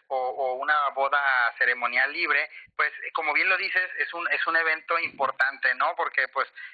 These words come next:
creo yo, no nos casamos muchas veces en la vida, lo ideal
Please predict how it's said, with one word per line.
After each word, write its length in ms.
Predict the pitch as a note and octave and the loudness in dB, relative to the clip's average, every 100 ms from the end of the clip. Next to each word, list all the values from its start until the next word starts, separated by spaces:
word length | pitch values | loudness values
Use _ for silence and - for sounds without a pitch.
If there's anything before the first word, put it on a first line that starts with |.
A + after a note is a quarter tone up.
| - | -4
creo 200 | D3+ E3+ | -2 0
yo, 160 | E3 E3+ | 0 0
no 80 | F3+ | 0
nos 140 | F3+ - | 0 -2
casamos 400 | C#3+ D#3+ D#3+ D#3 | -2 -2 -4 -4
muchas 260 | F3 A3+ | 0 0
veces 260 | G#3 G#3 G#3 | 2 0 0
en 80 | G3+ | 0
la 100 | D#3+ | 0
vida, 300 | E3 G3+ A#3 B3+ | 0 0 0 2
lo 120 | G3+ | 2
ideal 340 | E3 E3+ G3 | 2 2 0